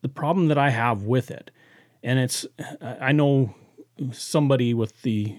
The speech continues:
Rough Rider Radio Network called this a conspiracy because the Blue Bombers were getting all the calls.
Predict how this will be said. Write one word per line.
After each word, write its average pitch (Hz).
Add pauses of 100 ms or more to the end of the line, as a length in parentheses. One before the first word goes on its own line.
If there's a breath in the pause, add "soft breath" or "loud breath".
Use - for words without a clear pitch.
Rough 117
Rider 117
Radio 110
Network 110
called 117
this -
a -
conspiracy 101
because 104
the 104 (240)
Blue 120
Bombers 101
were 107
getting 104
all 95
the 120
calls. 90